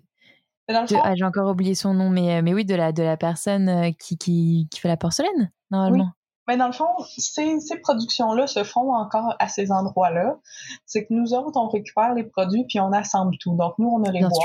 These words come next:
Speaker 1: boîtes, on a les sacs, et cetera. Euh, même depuis un certain temps, c'est moi qui fabrique les sacs parce qu'on n'a plus de couturière pour l'instant. Euh,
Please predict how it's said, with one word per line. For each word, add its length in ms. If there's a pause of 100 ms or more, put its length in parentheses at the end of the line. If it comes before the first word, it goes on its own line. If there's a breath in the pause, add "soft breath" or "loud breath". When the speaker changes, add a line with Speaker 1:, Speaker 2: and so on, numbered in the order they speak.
Speaker 1:
boîtes, 120 (720 loud breath)
on 200
a 60
les 140
sacs, 500
et 120
cetera. 640
Euh, 320 (380)
même 480
depuis 320
un 160
certain 340
temps, 140
c'est 120
moi 220
qui 180
fabrique 440
les 120
sacs 280 (100)
parce 160
qu'on 160
n'a 80
plus 160
de 80
couturière 720
pour 160
l'instant. 580 (540 loud breath)
Euh, 160